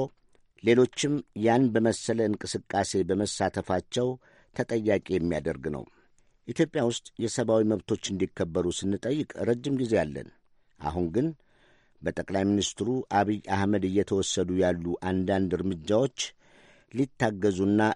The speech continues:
ሊበረታቱ የሚችሉ ይመስለኛል። ሁላችንም ሁኔታዎችን በጥንቃቄና በአዎንታዊ መልኩ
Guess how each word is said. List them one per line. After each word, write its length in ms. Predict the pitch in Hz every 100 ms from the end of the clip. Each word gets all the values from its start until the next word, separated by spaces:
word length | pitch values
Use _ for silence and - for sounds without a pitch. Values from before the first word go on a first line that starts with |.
| -
ሊበረታቱ 840 | 107 85 87 90 - 82 - _ - 92 -
የሚችሉ 480 | 95 87 80 - 90
ይመስለኛል። 640 | 123 98 - 82 80 65 58 _ _ _ _ _
ሁላችንም 600 | 165 151 117 - 101 95
ሁኔታዎችን 680 | 85 101 98 101 92 - 107
በጥንቃቄና 800 | 95 - 98 90 - 85 87 92 98
በአዎንታዊ 600 | 85 85 87 85 80 80 80
መልኩ 300 | 76 76